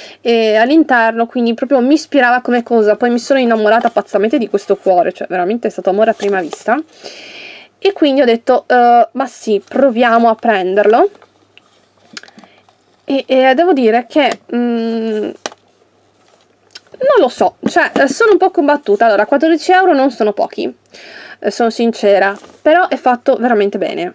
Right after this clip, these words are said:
Non si può negare, eh, questo, perché anche ogni charm è messo in un sacchettino, quindi, cioè, attenzione al dettaglio, e questo, eh,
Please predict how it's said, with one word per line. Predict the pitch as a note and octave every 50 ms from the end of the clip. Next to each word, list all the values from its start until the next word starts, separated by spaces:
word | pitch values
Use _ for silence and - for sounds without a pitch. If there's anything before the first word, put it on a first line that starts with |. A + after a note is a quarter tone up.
| _ -
Non | - A3 A3+ A#3 B3 B3+
si | - - C#4
può | A#3+ - C#4+ D4 C#4+
negare, | C#4+ C#4 C4 B3 C4+ C#4 C#4+ D4 D#4 D#4+ E4 E4+ E4 - - - - - _
eh, | - A#3 A3+ A3 A3 G#3+ G#3+ -
questo, | - A3 G3 G3 - - B3+ A#3+
perché | B3 A#3 A#3 - A3+ A3+ A3 A3+ - - - -
anche | - A3+ A#3+ B3+ A#3+ - - C#4 B3 - - _ _
ogni | - B3 B3+ C4+ C#4 C#4 C#4+
charm | - - - C#4+ D4 D4+ D#4 D#4 D4+ - -
è | - A#3 A#3+
messo | A#3 A#3+ B3 A#3+ B3 A#3 - - - C4+ B3+ - -
in | - C#4 C#4+ C4+ B3+
un | B3+ B3+
sacchettino, | A#3+ - - A#3+ A#3+ - A#3 A#3 _ - B3 A#3+ A#3+ B3+ B3+ B3 A#3+
quindi, | A#3+ - A#3 A3+ A3+ A3 G3+ - - - - - _ _ -
cioè, | - G#3+ G3 - - _ _ _ _ _ _ _ _ _ _ _ _ _ _ _ -
attenzione | B3 B3+ - - D4 C4 A#3+ - D4 C#4 C#4+
al | C#4 B3
dettaglio, | A3+ A#3 - - - A3 F3 E3+ F3+ F3 F#3 A3 A#3+ A#3 -
e | - A#3 A#3 -
questo, | - - A#3+ A#3+ A#3 - - - - B3+ B3 B3 B3 B3
eh, | - - - - - _ - - G#3 G#3 G#3 G3+ G3 G3 G3+ G3 G3 F#3+ -